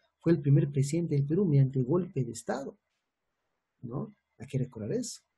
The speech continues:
¿no? Separatista José de la Riva Agüero. Luego estaba, chicos, el de acá,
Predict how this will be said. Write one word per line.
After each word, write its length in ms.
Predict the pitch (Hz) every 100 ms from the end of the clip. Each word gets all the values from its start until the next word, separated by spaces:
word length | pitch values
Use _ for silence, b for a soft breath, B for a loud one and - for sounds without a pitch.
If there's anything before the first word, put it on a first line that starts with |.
| _
¿no? 160 | 123 175
Separatista 640 | 143 120 107 107 151 -
José 260 | - 151 139
de 60 |
la 80 | 117
Riva 220 | 139 120
Agüero. 280 | - 220 - _ _ _ _ _ b b b b b
Luego 180 | 208 285
estaba, 400 | 240 254 214 -
chicos, 400 | - 226 170 -
el 220 | 190 156
de 120 | 131 135
acá, 440 | - - -